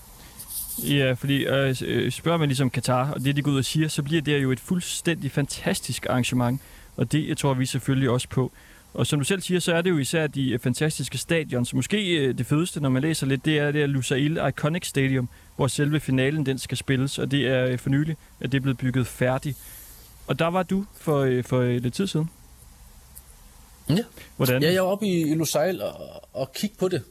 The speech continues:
Speaker 2: og det, det ser sgu ret vildt ud udefra. Jeg kunne desværre ikke komme ind og se det, fordi det som sagt ikke var åbent endnu, da jeg, da jeg var deroppe. Men, men det ser sgu ret fedt ud.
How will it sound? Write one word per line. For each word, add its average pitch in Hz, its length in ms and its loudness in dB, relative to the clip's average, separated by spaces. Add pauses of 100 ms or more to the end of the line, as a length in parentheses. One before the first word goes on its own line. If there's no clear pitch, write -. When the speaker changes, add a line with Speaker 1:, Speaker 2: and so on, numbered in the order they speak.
Speaker 2:
og 123 100 -2 (220)
det, - 180 -4
det 127 100 0
ser 117 180 0
sgu - 200 -6
ret 143 200 -2
vildt 170 240 0
ud 135 180 0 (100)
udefra. 131 320 0
Jeg 113 140 2
kunne 139 100 -2
desværre 156 260 0
ikke 160 120 -4
komme 113 200 -6
ind 147 120 -4
og - 180 -2
se 156 200 0
det, 110 100 -4
fordi 117 160 0
det 110 160 -2
som - 180 -4
sagt 117 220 -2
ikke 120 120 -4
var 110 60 2
åbent 127 260 -2
endnu, 107 140 -2
da 104 140 -4
jeg, 98 120 -2 (140)
da 110 80 -2
jeg 101 140 0
var 95 60 -2
deroppe. 147 360 -2 (840)
Men, 110 500 0 (240)
men 92 340 -2
det 120 80 2
ser 214 160 2
sgu - 160 -8
ret 107 140 -4
fedt 107 160 -2
ud. 92 120 -4